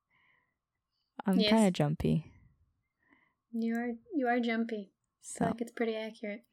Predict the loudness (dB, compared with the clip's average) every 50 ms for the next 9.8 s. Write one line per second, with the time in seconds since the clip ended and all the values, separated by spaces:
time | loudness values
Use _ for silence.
0 | _ _ 2 2 2 4 4 4 6 6 2 4 6 4 2 2 0 _ _ _
1 | _ _ _ _ _ _ -2 -2 -2 -2 _ _ _ _ _ _ _ _ _ _
2 | _ _ _ -6 -6 -4 -6 -10 -14 -16 _ _ -2 -2 0 0 0 -2 -4 -6
3 | _ _ _ -10 0 0 4 4 4 6 8 6 6 6 4 0 -2 -4 -6 -8
4 | _ 0 0 0 2 2 0 0 0 -8 -16 8 8 8 10 10 4 2 4 4
5 | 4 4 4 2 0 0 -2 _ _ _ _ _ -20 -16 -14 -12 -12 -14 -4 4
6 | 6 8 10 10 10 10 10 10 10 10 10 10 8 8 6 2 2 4 6 6
7 | 8 8 8 8 8 6 4 2 2 2 4 4 4 4 2 0 -2 -6 -10 _
8 | _ _ _ 2 2 2 0 -2 -4 0 2 2 2 4 2 2 2 2 2 2
9 | 2 2 4 2 0 -4 -8 -8 -10 -6 0 4 4 4 4 4